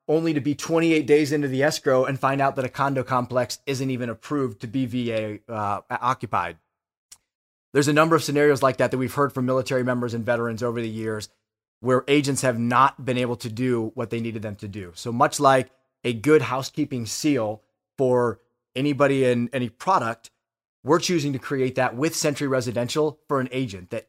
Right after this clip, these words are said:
if you are chosen, 'cause you really do have to be validated, you have to have a certain amount of education and a certain amount of real estate experience just to participate with us at Century. If you can tick those boxes, and we think that culturally you're gonna be a good fit for our customers and our clients,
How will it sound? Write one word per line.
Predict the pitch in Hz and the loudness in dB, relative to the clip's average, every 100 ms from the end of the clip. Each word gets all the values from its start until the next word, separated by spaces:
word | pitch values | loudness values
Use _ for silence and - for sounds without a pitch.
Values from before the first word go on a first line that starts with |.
| - | -2
if | 170 196 - | -2 -2 -6
you | 143 170 143 123 - | -6 0 0 0 -2
are | 120 120 | -2 -2
chosen, | - - 160 165 117 90 | -2 4 6 6 2 -8
'cause | 104 113 | -10 -6
you | |
really | 131 165 139 | -2 0 2
do | 156 | 2
have | 135 127 | 2 0
to | |
be | 127 | -4
validated, | 113 120 135 131 117 104 101 | -2 2 4 4 0 -4 -4
you | 123 | -6
have | - | -4
to | |
have | 127 | -6
a | 113 | -4
certain | - 151 156 | -4 -4 -2
amount | 139 135 | 0 0
of | 135 | -2
education | 139 135 - 139 131 151 139 _ _ - | -4 -6 -4 -2 0 -2 -4 _ _ -6
and | 123 | -4
a | |
certain | - 160 156 | -2 -2 0
amount | 131 131 | 0 0
of | 120 113 | -2 -2
real | 143 | 0
estate | 147 143 135 | 0 -4 -4
experience | 120 - - 156 143 120 - | -6 -8 -4 -2 0 -2 -6
just | - 190 - | -4 -4 -4
to | 170 | -4
participate | 135 - - 196 - 123 113 | -4 -4 -4 -4 -4 -4 -2
with | 147 139 | -4 -2
us | 123 - | -6 -4
at | 156 175 | -6 -4
Century. | - 110 101 104 101 - _ _ _ _ | -6 -8 -8 -10 -10 -14 _ _ _ _
If | 160 170 | 0 0
you | 185 | 0
can | 180 160 | 0 0
tick | 165 - | -2 4
those | 151 117 | 2 4
boxes, | 131 135 - 120 117 - _ _ - | 4 4 2 -4 -4 -10 _ _ -4
and | 131 | -2
we | 135 | -2
think | 143 131 | -2 -4
that | 131 | -2
culturally | 151 143 156 139 | 0 2 2 2
you're | 135 135 | 0 -2
gonna | 135 | -2
be | 127 | -2
a | 117 | -2
good | 127 110 | -2 -4
fit | 135 - | -8 -4
for | 127 | -2
our | 117 | -2
customers | 107 120 - 147 151 | -4 -8 -6 -4 -4
and | 127 | -4
our | 110 | -6
clients, | - 185 147 127 | -2 0 0 -4